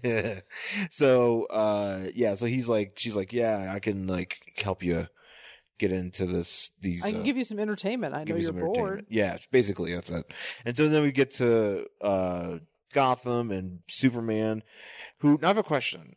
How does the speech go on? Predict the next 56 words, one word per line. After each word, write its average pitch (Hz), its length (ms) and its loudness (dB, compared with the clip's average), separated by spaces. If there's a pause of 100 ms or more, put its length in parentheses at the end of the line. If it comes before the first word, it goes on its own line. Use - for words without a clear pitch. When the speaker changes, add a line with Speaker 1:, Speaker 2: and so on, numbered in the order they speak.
Speaker 2:
Yes. 156 400 -4
Speaker 1:
And 120 120 -4
this 120 100 0
is, 120 140 -2
this 127 120 0
is 139 60 -6
what 139 180 2
I 127 40 4
don't 123 100 2
understand, 104 460 -4
'cause 95 80 -6
I, 107 80 -2
this 104 240 -4
is 117 100 -4
supposed 135 240 0
to 131 80 -10
go 113 80 2
concurrent 104 580 -4
with 92 160 -8
what's 101 140 -2
going 95 320 0
on 92 240 -2
in 90 120 -4
these 82 220 -4 (880)
books. - 540 -2
Speaker 2:
Mm-hmm. 180 480 -2
Speaker 1:
But 120 200 -2
so 139 100 0
this 147 160 0
is 147 80 -6
a 123 60 4
s-, - 200 -2
future 143 640 -2
Superman? 139 840 -2 (180)
Speaker 2:
<sighs> - 180 -20
I'm - 60 -8 (300)
trying 262 280 -8
to 320 80 -4
remember 214 360 -2
how 190 160 -4
this 165 360 0
one 165 200 -2
worked, 147 380 -4
Speaker 1:
Because 143 300 0
Speaker 2:
because - 100 -10
I 160 40 4
Speaker 1:
where's, 160 160 0
Speaker 2:
think 294 120 -2
Speaker 1:
where's 165 160 4
Speaker 2:
this 156 100 0
Speaker 1:
Batman 135 420 4
Speaker 2:
is, 127 40 2
Speaker 1:
and 120 100 -6
Superman 117 840 -2
Speaker 2:
this, 214 720 -2 (180)
if 226 200 4